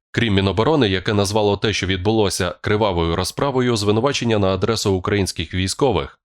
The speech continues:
висунули також Міністерство закордонних справ, Рада з прав людини при президенті Р Ф,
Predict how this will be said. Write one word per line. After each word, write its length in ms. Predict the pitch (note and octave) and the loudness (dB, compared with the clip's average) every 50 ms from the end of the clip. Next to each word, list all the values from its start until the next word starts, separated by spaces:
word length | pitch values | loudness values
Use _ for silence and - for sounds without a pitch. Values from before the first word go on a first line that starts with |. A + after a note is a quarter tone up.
| _ _ - | _ _ 0
висунули 500 | D3+ F3 - E3 D3 C#3+ C3+ B2+ A#2+ A2+ | 0 2 2 4 4 4 4 4 4 2
також 320 | - C#3 - C#3 A#2+ - | 0 -2 -2 -2 -2 0
Міністерство 680 | G#2+ G2 G#2 G2+ - - B2+ B2 A2+ - - G#2+ G#2 | 2 2 2 2 0 0 -2 -2 -2 -2 -2 0 0
закордонних 560 | F#2 G2 F#2 - F2+ F#2 F2 E2+ E2+ F#2 F2+ | 0 0 -2 -2 -2 -2 -2 0 0 -2 -2
справ, 440 | - - - - F2 D2+ D2 F2 - - | -4 -4 -4 -4 -4 -4 -4 -6 -6 -4
Рада 280 | - C3 C#3+ C3+ C3 A2+ | -4 -2 0 0 0 -2
з 60 | - | 0
прав 240 | - G#2+ G#2+ F#2+ G2 | -2 -4 -2 0 0
людини 340 | F#2 G2+ C3 C#3+ C3+ A#2+ | 0 2 2 2 2 0
при 180 | G#2 - A#2+ A2+ | 0 -2 -2 -2
президенті 580 | - - G2+ F2+ F#2 F#2 F2+ E2+ F2+ - - G#2 | -2 -2 -2 -2 -2 -2 -2 -2 -2 -2 -2 -2
Р 140 | G#2 A2 | -2 -2
Ф, 200 | G2+ D#2 - - | -4 -6 -6 -10